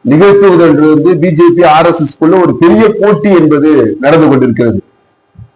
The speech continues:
அதுக்குள்ள வந்து யோகி ஆதித்யநாத்தா,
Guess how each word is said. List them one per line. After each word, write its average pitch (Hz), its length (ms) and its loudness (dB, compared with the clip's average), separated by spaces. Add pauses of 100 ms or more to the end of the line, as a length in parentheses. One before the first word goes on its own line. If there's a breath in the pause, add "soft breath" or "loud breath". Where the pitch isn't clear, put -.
(3250)
அதுக்குள்ள 180 440 0
வந்து 208 220 -2
யோகி 208 320 0
ஆதித்யநாத்தா, 196 760 0